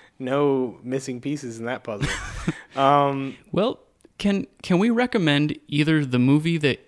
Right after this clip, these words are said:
Speaker 2: you've described,
Speaker 1: <laughs>
Speaker 2: the movie that I've imagined,
Speaker 1: Mm-hmm.
Speaker 2: or the actual film, do you think?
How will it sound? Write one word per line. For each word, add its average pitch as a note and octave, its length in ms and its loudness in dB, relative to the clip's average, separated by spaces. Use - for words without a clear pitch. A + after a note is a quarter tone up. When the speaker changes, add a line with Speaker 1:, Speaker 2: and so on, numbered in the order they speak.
Speaker 2:
you've D3 400 -2
described, A2 680 0
Speaker 1:
<laughs> - 40 -20
Speaker 2:
the B2+ 240 -2
movie D3 360 4
that B2+ 180 0
I've C#3 360 -2
imagined, A#2 680 -2
Speaker 1:
Mm-hmm. C3+ 120 0
Speaker 2:
or C#3+ 420 2
the B2 180 0
actual B2 320 -2
film, C3+ 240 -2
do D3+ 60 -2
you D3+ 40 -2
think? D#3+ 240 -6